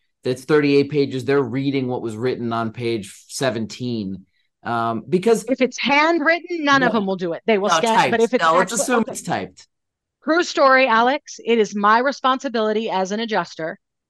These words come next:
Speaker 2: to at least review every page. I get demands sometimes, I get med packages in sometimes that are over seven hundred pages,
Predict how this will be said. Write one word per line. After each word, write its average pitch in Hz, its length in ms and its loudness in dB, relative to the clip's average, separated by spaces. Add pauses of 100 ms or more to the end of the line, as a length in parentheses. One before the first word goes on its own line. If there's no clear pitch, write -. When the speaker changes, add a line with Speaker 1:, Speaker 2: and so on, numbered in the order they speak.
Speaker 2:
to 208 300 -2 (280)
at 190 200 2
least 233 640 -2
review 220 640 -2 (160)
every 202 340 0
page. 165 420 -4 (120)
I 220 180 4
get 240 240 -4
demands 196 540 -4
sometimes, 214 560 -4
I 208 120 0
get 202 160 -4
med 170 220 -6
packages 202 460 -6
in 208 100 -6
sometimes 208 480 -2
that 190 140 2
are 180 120 2
over 202 300 4
seven 185 260 -2
hundred 180 220 -8
pages, 180 420 -6